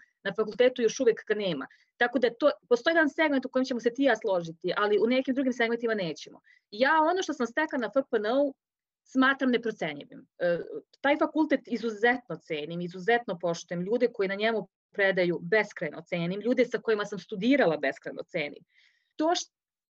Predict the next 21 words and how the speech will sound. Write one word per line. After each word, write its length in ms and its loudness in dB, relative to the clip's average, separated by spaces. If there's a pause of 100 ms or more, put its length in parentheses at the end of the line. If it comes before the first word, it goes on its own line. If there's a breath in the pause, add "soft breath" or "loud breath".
(120)
na 180 0
šta 160 -4
me 120 0
je 80 -2
spremila 520 0
prvo 220 2
gimnazija, 460 0
Aleksinačka 380 -4
gimnazija 400 -2
koju 100 -4
sam 160 -8
ja 100 -2
završila, 420 -4
e, 60 -10 (1300)
a 220 0
onda 280 2
i 120 2
Fakultet 360 -2
političkih 380 -2
nauka 320 -4
koji 300 2